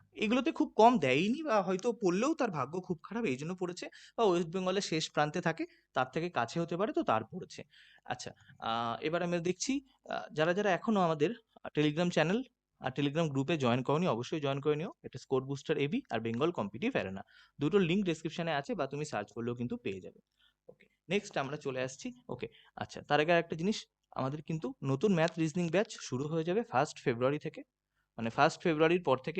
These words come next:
আমরা শুরু করে দেবো। অবশ্যই এই নাম্বারে WhatsApp করে যোগাযোগ করতে পারো, যারা রেল, এসএসসি, ডব্লিউবিপিএসসির জন্য প্রিপেয়ার হতে চাও, এটা আমাদের অ্যাপ স্কোর, আহ, তুমি প্লে স্টোর থেকে নামিয়ে নিতে পারো। এবার চলে আসি কি কি সেন্টার। এখানে আমাদের আগে পুরোনো সেন্টারগুলো আছে।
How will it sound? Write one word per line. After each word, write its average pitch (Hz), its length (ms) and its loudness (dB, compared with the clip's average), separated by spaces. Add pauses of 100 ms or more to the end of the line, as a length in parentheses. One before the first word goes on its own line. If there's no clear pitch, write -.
আমরা 147 120 0
শুরু 131 180 -2
করে 143 240 -2
দেবো। 185 120 0 (420)
অবশ্যই 156 300 4
এই 190 100 8
নাম্বারে 170 240 6
WhatsApp 143 260 0
করে 165 120 0
যোগাযোগ 123 280 0
করতে 156 220 -4
পারো, 170 200 2
যারা 143 200 4
রেল, 127 260 2
এসএসসি, 139 520 -4
ডব্লিউবিপিএসসির 123 840 -2
জন্য 131 120 -8 (220)
প্রিপেয়ার 120 280 0
হতে 139 200 -6
চাও, 208 120 2
এটা 120 120 -2
আমাদের 113 260 -6
অ্যাপ 143 200 2 (300)
স্কোর, - 340 -2
আহ, 113 180 0
তুমি 113 240 -4
প্লে 117 200 -2
স্টোর 151 180 -4
থেকে 175 200 -4
নামিয়ে 101 240 -2
নিতে 104 200 -6
পারো। - 200 -10 (760)
এবার 202 200 4
চলে 226 260 6
আসি 208 220 4 (220)
কি 214 100 -8
কি 240 100 0
সেন্টার। 160 420 4
এখানে 202 260 2
আমাদের 202 260 4
আগে 202 160 6
পুরোনো 208 360 2
সেন্টারগুলো 190 520 0
আছে। 165 240 -6